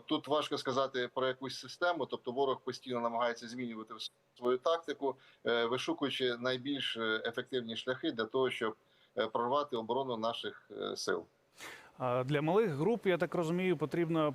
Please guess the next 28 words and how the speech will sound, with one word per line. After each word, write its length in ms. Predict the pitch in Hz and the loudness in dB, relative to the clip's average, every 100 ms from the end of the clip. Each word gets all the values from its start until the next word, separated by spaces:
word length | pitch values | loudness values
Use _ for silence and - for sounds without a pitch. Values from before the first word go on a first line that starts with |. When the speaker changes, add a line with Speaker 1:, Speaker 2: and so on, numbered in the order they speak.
| - | -2
Speaker 2:
по-, 120 | 147 | -6
постійне 440 | 131 - 160 147 | -6 0 2 4
оновлення 480 | 147 160 160 160 160 | 4 4 4 4 4
особового 640 | 156 - 170 240 208 135 143 | 2 2 4 4 4 4 2
складу. 520 | - 147 139 117 110 | 2 2 2 2 -2
То, 200 | - 127 | 0 0
відповідно, 560 | 123 127 151 175 165 147 - - 143 | 0 0 0 2 2 0 -4 -4 -2
як 160 | 151 | 0
часто 300 | - 202 - | 2 2 2
в 40 | 170 | 2
них 200 | 160 165 | 2 0
відбуваються 600 | 147 151 160 151 - 160 | 0 2 4 2 2 2
ротації, 840 | 156 233 240 - 156 156 160 147 | 4 4 2 2 0 2 2 2
і, 40 | 143 | 2
ну, 140 | 160 | 0
хто 180 | - 185 | 0 0
ці 160 | - | 4
люди? 440 | 180 127 101 101 127 | 2 2 0 -4 -4
Е, 300 | 110 110 110 | -2 0 0
в-, 680 | 110 113 117 117 117 110 117 | -4 -8 -12 -8 -8 -8 -4
я 140 | 127 147 | 0 2
думаю, 280 | 143 147 135 | 2 2 0
що 180 | - | -2
там 180 | 127 135 | 0 2
є 160 | 139 147 | 2 2
і 40 | |
полонені. 600 | 139 160 175 233 247 175 | 0 0 4 4 4 2
От 160 | 147 | 2